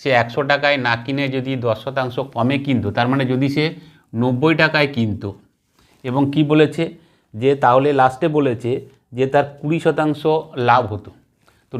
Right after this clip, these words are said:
নব্বই টাকার জিনিসটা কিনে যদি সে কুড়ি শতাংশ লাভে বিক্রি করে, তাহলে তার বিক্রয় মূল্য বা সেল প্রাইস কত হবে না,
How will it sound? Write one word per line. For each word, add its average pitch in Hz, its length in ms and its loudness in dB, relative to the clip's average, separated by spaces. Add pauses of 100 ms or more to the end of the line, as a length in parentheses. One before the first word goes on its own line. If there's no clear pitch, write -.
নব্বই 131 320 2
টাকার 156 280 4
জিনিসটা 147 320 -4 (100)
কিনে 143 180 -4 (120)
যদি 139 200 -2
সে 151 60 -2 (160)
কুড়ি 139 220 -2
শতাংশ 147 300 0 (160)
লাভে 123 180 2 (100)
বিক্রি 120 340 -4
করে, 104 180 2 (400)
তাহলে 127 200 2 (120)
তার 139 140 4 (140)
বিক্রয় 151 360 -2
মূল্য 143 220 -2 (480)
বা 120 100 0 (580)
সেল 139 220 0
প্রাইস 139 200 2 (100)
কত 139 120 0 (100)
হবে 147 160 0 (360)
না, 127 80 0